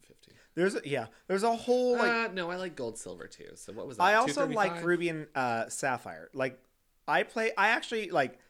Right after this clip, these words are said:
Speaker 2: played through Pearl and Diamond. I didn't like Pearl and Diamond, but I was also during the, well, I did like it, but it was during my, like, high school. It was like, "Pokemon is beneath me. Like, I'm too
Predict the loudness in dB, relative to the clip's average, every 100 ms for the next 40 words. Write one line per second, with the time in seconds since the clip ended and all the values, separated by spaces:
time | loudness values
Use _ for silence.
0 | _ -4 0 0 -2 -4 -2 0 0 0
1 | -2 -4 -10 -20 -20 -6 2 4 6 4
2 | -2 -4 -4 -2 -4 -6 -8 -12 -6 -2
3 | 0 -2 -6 -8 -2 0 0 -2 -4 -2
4 | -2 -2 -2 -4 -4 -2 0 0 0 -2
5 | 0 -2 -4 -6 -4 0 2 2 4 6
6 | 6 2 0 -8 -10 -20 _ _ -14 0
7 | 0 2 -2 0 -2 0 0 0 0 -4
8 | -2 -2 -2 -4 -2 -2 -6 -8 -20 -20
9 | -12 -10 -6 -6 -6 -8 -10 -12 -10 -10
10 | -12 -12 -16 -16 -16 -16 -18 -8 -6 -6
11 | -4 -2 -2 -4 -8 -6 -2 -2 -4